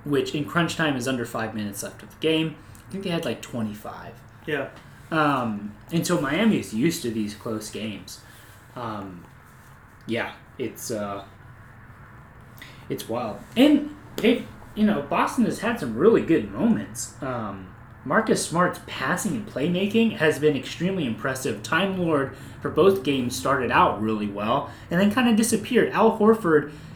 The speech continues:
Speaker 1: comes and goes. Malcolm Brogdon comes and goes. I think Derek White has been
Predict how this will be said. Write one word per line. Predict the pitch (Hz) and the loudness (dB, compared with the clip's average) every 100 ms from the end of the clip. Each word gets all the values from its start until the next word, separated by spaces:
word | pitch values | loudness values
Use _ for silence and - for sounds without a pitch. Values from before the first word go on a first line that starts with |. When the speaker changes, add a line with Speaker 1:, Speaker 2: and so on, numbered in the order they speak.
| - | 2
Speaker 1:
comes | 233 208 | 4 6
and | 170 139 | 4 2
goes. | 139 143 151 - - - | 4 4 2 -2 -10 -4
Malcolm | - 160 170 170 | 4 4 4 2
Brogdon | 147 160 165 147 127 | 2 4 2 0 -4
comes | - 180 180 | -2 0 0
and | 151 117 | -2 -2
goes. | 117 135 147 | 0 2 2
I | 151 | 0
think | 156 170 117 | 0 -2 -2
Derek | 143 147 117 | 0 0 -2
White | 117 131 143 | -2 -2 -2
has | 139 123 | -4 -4
been | 123 113 | -2 -2